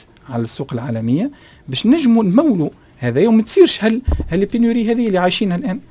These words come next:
متاع بترول ومتاع مواد أساسية. وكذلك كنا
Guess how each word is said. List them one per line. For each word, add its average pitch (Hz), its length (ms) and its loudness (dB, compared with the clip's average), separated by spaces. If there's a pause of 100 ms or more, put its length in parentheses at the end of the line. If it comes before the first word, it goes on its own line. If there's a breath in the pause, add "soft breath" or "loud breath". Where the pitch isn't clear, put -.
(140)
متاع 120 240 -6
بترول 151 540 0
ومتاع 120 500 -8
مواد 113 500 -4
أساسية. 170 440 -6 (460 loud breath)
وكذلك 202 640 2 (380 soft breath)
كنا 226 340 4